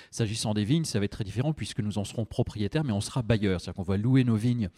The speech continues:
à un exploitant, et en général, d'ailleurs, celui qui, qui est déjà en place au moment où on fait l'acquisition. Mais avec une particularité qui est possible en Champagne, c'est que la rémunération se fait pas en numéraire, c'est pas un loyer qu'on va percevoir,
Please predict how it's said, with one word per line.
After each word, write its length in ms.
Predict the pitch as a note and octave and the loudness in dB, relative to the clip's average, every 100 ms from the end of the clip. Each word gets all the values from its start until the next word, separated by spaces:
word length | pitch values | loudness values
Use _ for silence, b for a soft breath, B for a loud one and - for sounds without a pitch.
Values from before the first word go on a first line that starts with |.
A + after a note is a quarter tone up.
| B B B - | B B B -4
à 80 | |
un 80 | F#2+ | -4
exploitant, 540 | F#2 - - - F3+ D3+ | -4 -4 -4 0 2 2
et 60 | |
en 100 | G2 | 0
général, 340 | F#2 G2 F#2+ G2 | -2 -2 -2 0
d'ailleurs, 240 | F2+ G2+ | 0 0
celui 300 | - F2+ G2 | -2 -4 -4
qui, 220 | - E2 | -4 -8
qui 120 | - | -6
est 40 | F2 | -6
déjà 220 | F2+ F2+ | -4 -4
en 80 | F#2 | -4
place 300 | A2 G#2+ - | -2 -4 -2
au 20 | |
moment 200 | F#2 G2+ | -4 -4
où 20 | |
on 40 | F2+ | -4
fait 120 | G2 | -4
l'acquisition. 580 | F2 - F2+ F#2+ D#3+ F3 B B B | -4 -6 -8 -2 -2 -2 B B B
Mais 80 | G2+ | 2
avec 160 | B2 C#3 | 2 2
une 80 | D3 | 0
particularité 720 | C3 - - B2+ A#2 A#2 D3 | -2 -2 0 2 2 0 -2
qui 100 | - | 0
est 20 | |
possible 280 | A2+ C3 A#2 | 0 0 -2
en 60 | |
Champagne, 320 | G2 G2+ D#3+ | -2 -2 -2
c'est 120 | D#3 A2 | -2 -4
que 100 | B2+ | -2
la 60 | |
rémunération 560 | A#2+ B2+ A#2+ A2+ - C3 | 0 0 0 0 -2 -4
se 140 | - | -4
fait 140 | G2+ F#2+ | -2 0
pas 100 | A2 | 0
en 80 | |
numéraire, 480 | G2+ G2 G2+ D#3 F#3+ | 0 0 0 0 -2
c'est 120 | - | -4
pas 100 | - | -2
un 40 | F#2 | 0
loyer 420 | F#2+ A2 A2 F#3 | 2 2 4 0
qu'on 120 | A#2+ | 0
va 80 | F#2 | -4
percevoir, 480 | F#2 - G2 D3 | -6 -6 -4 -4